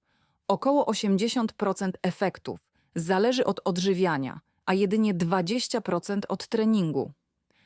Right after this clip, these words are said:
Dlatego nawet jeśli kobieta je codziennie sardynki lub jajka, to bez minimum stu gramów białka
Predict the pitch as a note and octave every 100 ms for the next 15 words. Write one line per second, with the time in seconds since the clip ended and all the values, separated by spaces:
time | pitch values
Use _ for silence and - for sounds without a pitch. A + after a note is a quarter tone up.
0 | _ _ F3+ F#3+ G#3+ G#3+ A#3+ D4 A#3+ B3
1 | - A#3 G#3 F3+ A#3 A3+ G#3+ - F3 G3
2 | A3+ A3 G#3 - G3 F3+ F3 B3+ B3 F#3
3 | C3 D3+ - F3 E3+ F3 A#3+ A#3+ F#3+ D3+
4 | D#3 - _ - F#3+ G3+ G3+ A3 A3+ A3
5 | G#3 - - - C#4+ G#3 G3+ F#3 F3 E3
6 | E3+ D3+ C3+ A3 C4